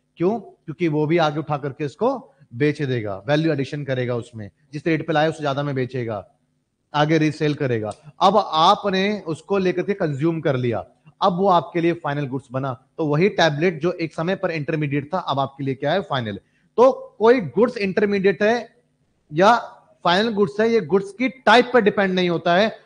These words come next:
उसकी situation पे depend होता है कि वो किस situation में पड़ा हुआ है। तो आपको इसके लिए ना, आपको goods के नाम याद करने की जरूरत नहीं है, आपको situation को समझने की जरूरत है। जब भी आप अपना answer करो, जब भी आप classified करो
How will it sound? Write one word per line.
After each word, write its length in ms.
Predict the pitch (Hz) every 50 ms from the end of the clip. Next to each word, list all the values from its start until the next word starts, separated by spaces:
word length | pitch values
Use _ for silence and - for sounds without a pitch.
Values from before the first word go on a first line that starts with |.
| -
उसकी 300 | 190 196 180 - - 277
situation 680 | 277 277 - 196 - - 190 185 180 170 175 202 190
पे 100 | 160 185
depend 320 | 160 156 - 147 135 123 113
होता 220 | 104 - - 101
है 200 | 92 87 87 87 _ _ _ _ _ -
कि 60 | 214
वो 80 | 220 226
किस 300 | 226 - 220 247 240 -
situation 460 | 190 - - 165 160 - - 160 147
में 440 | 151 170 214 277 285 233 - - _ _ _ _ -
पड़ा 180 | - 156 147 143
हुआ 240 | 135 123 123 110
है। 260 | 98 92 85 82 82 _ _ _ _ _ _ _
तो 80 | - -
आपको 600 | 226 - - 151 151 170 190 196 - - 247 247
इसके 320 | 226 190 - - - 262 262
लिए 220 | 233 208 190 165
ना, 420 | 160 202 233 208 147 - - _ -
आपको 300 | 156 170 - - - 233
goods 280 | 220 143 151 185 175 -
के 100 | - 240
नाम 340 | 214 170 160 156 175 196 190
याद 220 | 190 185 185 147 -
करने 220 | 190 180 190 190
की 60 | 160
जरूरत 220 | 170 180 185 180 190
नहीं 160 | 202 214 208
है, 220 | 165 120 - - _ _ -
आपको 240 | - 156 151 - 233
situation 540 | 226 - 180 - - 180 170 156 - 202 190
को 100 | 185 196
समझने 400 | 196 196 175 156 151 160 160 165
की 100 | 151 165
जरूरत 300 | 147 147 147 147 143 - -
है। 400 | 147 170 202 202 - - _ _ _
जब 180 | - 156 156 147
भी 100 | 185 220
आप 140 | 202 190 185 170
अपना 220 | 165 - 170 170
answer 380 | - 151 139 139 131 - 170 147
करो, 420 | - 151 143 151 180 190 - _ _ _ -
जब 180 | 165 170 170
भी 80 | 175 226
आप 200 | 208 185 180 -
classified 580 | - 175 156 147 - 175 156 - 160 147 147 143
करो 260 | - 151 147 165 196